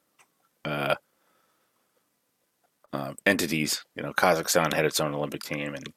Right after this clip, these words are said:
all that stuff. So this global struggle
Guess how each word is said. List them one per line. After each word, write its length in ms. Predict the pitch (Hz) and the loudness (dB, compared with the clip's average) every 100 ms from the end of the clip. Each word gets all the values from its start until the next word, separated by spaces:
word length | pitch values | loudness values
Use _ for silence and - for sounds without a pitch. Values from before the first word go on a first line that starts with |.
| _ _ _ - | _ _ _ 4
all 140 | 78 156 | 4 6
that 100 | - | 4
stuff. 300 | - 135 - _ _ _ _ - - - - _ - | 2 0 -4 _ _ _ _ -18 -18 -20 -20 _ 2
So 360 | - 101 85 - _ _ - | 8 8 8 -2 _ _ 2
this 300 | 98 - - _ _ _ _ _ _ _ _ _ - _ _ - | 4 4 0 _ _ _ _ _ _ _ _ _ -18 _ _ -6
global 400 | 90 98 101 95 | 4 6 6 6
struggle 540 | 92 - 92 76 69 | 4 6 6 6 0